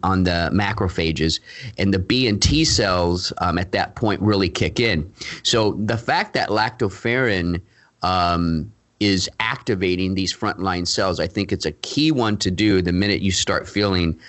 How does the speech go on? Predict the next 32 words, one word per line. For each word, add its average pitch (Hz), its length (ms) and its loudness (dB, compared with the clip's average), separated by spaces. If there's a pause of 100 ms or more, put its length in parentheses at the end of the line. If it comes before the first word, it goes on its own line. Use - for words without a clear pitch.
(340)
um, 82 540 0
a 90 80 0
little, 87 380 2
a 90 100 0
little 90 280 2
weird. 113 340 2
So 113 100 2
you 110 80 2
got 98 160 0
vitamin 135 460 2
D 143 200 2
going 117 320 0
first, 104 480 -2
right? 110 240 -2
That's 117 240 -2
your 110 120 0
orchestrator, 92 800 -2
that's 92 240 -2
your 101 80 0
regulator, 92 760 0 (220)
and 98 120 0
then 107 220 0 (160)
follow 127 300 2
that 113 160 0
up 107 100 -2
with 104 140 -4
lactoferrin, 107 760 0
'cause 98 160 -2
now 110 200 0
you're 117 180 2
building 107 460 2
up, 92 240 0